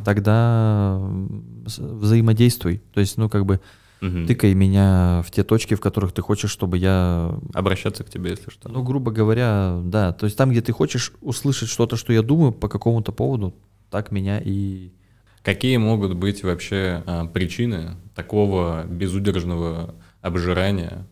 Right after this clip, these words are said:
Speaker 2: а, в стрессовых ситуациях у людей? То есть, а, мы обсуждали то, что, ну, как нам кажется, есть вариант, то, что, а, причина может быть просто в том, что ты, ну, например, а, так пытаешься, какой-то способ селф-харма,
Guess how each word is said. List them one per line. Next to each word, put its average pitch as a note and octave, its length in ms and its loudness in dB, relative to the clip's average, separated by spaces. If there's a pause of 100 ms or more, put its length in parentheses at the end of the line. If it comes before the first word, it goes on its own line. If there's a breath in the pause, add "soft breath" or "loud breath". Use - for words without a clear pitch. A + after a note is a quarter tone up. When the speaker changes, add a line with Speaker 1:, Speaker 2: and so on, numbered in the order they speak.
(240)
Speaker 2:
а, E2 200 -4
в D#2+ 60 -10
стрессовых F2+ 540 -6
ситуациях F#2 640 -6
у - 20 -10
людей? E2+ 400 -6 (380 soft breath)
То G2 80 -4
есть, F#2 340 -2
а, F2+ 400 -4 (220 soft breath)
мы A2 160 0
обсуждали G#2 520 0
то, F2+ 120 -6
что, E2+ 500 -8
ну, F#2 140 -6
как F#2 240 -2
нам B2 200 -2
кажется, E2+ 420 -4
есть F2 280 -4
вариант, F2+ 500 -4
то, E2+ 100 -6
что, - 500 -8 (320 soft breath)
а, E2 160 -14
причина F#2 420 -2
может F2 220 -2
быть E2 160 -4
просто F2 320 -4
в - 40 -18
том, C#3 180 -8
что C#3 180 -8
ты, G#2+ 500 0
ну, D#3+ 260 -12
например, G2+ 560 -4 (400 loud breath)
а, - 920 -6
так A2 240 -2
пытаешься, F#2+ 420 -2
какой-то E2+ 400 -4
способ - 380 -2
селф-харма, F#2 600 -2